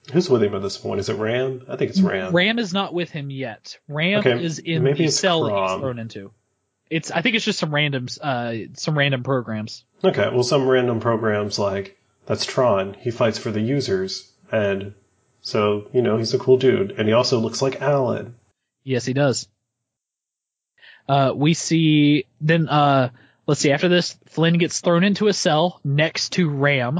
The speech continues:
Speaker 2: who is next to the, I guess that other program from before, right?
Speaker 1: Yep.
Speaker 2: Or is
Speaker 1: I think his name's Crom.
Speaker 2: Crom.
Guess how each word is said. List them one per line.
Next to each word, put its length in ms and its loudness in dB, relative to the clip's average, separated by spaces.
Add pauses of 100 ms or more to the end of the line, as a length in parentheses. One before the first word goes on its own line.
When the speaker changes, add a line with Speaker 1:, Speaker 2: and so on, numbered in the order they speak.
(140)
Speaker 2:
who 160 4
is 240 0
next 280 -4
to 80 0
the, 460 -2 (800)
I 100 2
guess 240 -2
that 180 -2
other 180 -6
program 420 -8
from 160 -12
before, 400 -8
right? 320 -8 (140)
Speaker 1:
Yep. 140 2
Speaker 2:
Or 100 0
is 180 -4
Speaker 1:
I 60 0
think 140 2
his 140 -4
name's 180 2
Crom. 540 -2 (200)
Speaker 2:
Crom. 400 0